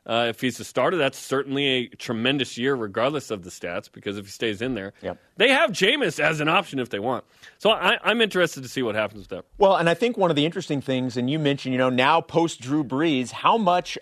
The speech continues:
Speaker 2: of what we saw out of the Saints offense for the last eleven, twelve years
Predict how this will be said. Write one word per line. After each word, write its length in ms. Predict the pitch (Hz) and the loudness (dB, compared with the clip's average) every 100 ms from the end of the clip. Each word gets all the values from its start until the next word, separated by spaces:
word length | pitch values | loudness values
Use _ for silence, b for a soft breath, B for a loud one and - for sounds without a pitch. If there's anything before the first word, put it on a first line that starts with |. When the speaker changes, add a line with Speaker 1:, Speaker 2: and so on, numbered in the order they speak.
| 135 | 2
Speaker 2:
of 160 | 123 | 2
what 260 | 120 160 151 | 4 2 2
we 120 | 143 | -4
saw 480 | - - 147 143 131 - | -6 0 4 4 4 2
out 160 | 135 | 2
of 40 | 123 | 0
the 80 | |
Saints 360 | 120 151 143 - | -4 -2 -2 2
offense 400 | 127 147 127 113 | 2 2 -2 -6
for 140 | - 123 | -4 0
the 100 | 120 | 2
last 480 | 127 127 127 - _ _ - | 4 2 0 -6 _ _ 0
eleven, 380 | 123 143 143 131 | 2 4 2 -2
twelve 320 | - 143 123 | 2 2 2
years 580 | 123 175 165 117 120 | -2 0 0 0 -4